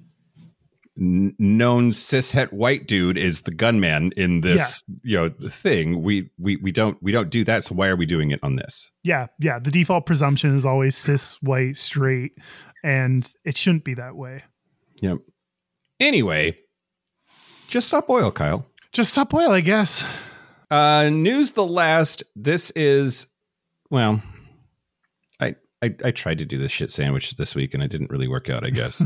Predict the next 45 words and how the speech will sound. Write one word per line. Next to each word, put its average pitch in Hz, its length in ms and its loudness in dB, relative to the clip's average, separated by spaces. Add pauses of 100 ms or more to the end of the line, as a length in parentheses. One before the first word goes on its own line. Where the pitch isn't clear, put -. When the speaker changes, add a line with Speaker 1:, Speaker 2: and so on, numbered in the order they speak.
Speaker 2:
<laughs> - 80 -
Okay. 135 260 -4 (420)
What 160 120 0
do 151 40 2
we 151 100 2
have 147 160 0 (100)
this, 147 200 0 (260)
this - 180 -4
week? 131 300 -4 (100)
Speaker 1:
Well, 185 160 2
I - 80 0
mean, 196 160 4
there's 190 200 2
a, 160 140 2 (460)
I 131 80 0
just 143 240 -2
don't 123 160 0
know 117 100 2
if 107 120 -4
it's - 120 -4
a 90 60 -4
happy 98 280 -2
ending 80 260 0
or 65 60 0
not. 67 240 -6
You'll 113 120 2
have 131 120 2
to, - 80 -4
Speaker 2:
Oh, 139 140 2
Speaker 1:
you'll 127 100 4
have 117 100 0
to 143 60 2
Speaker 2:
okay. 123 100 2
Speaker 1:
tell 82 140 0
me. 60 260 -4 (280)
Speaker 2:
Okay. 143 260 0
Speaker 1:
Max 120 720 2 (320)
Hightower, 82 840 -2
who 104 220 0
goes 107 280 2
to 95 100 -2
Sherman 165 440 0
High 123 200 2
School 139 580 0
in 107 340 2